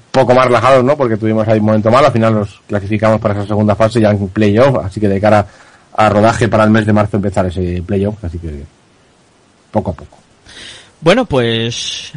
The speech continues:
Speaker 2: estrenamos año, estrenamos este año dos mil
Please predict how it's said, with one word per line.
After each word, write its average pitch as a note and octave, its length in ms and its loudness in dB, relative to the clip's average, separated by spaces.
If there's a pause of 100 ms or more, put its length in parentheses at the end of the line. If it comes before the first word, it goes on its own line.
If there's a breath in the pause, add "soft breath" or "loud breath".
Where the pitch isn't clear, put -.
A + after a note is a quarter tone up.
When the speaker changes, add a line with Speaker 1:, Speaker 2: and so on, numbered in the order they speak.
(100)
Speaker 2:
estrenamos D3+ 540 -2
año, A3 520 0
estrenamos C3 1200 -4 (600 soft breath)
este C#3 380 -2
año C#3+ 200 2
dos C#3+ 100 2
mil C3 380 -4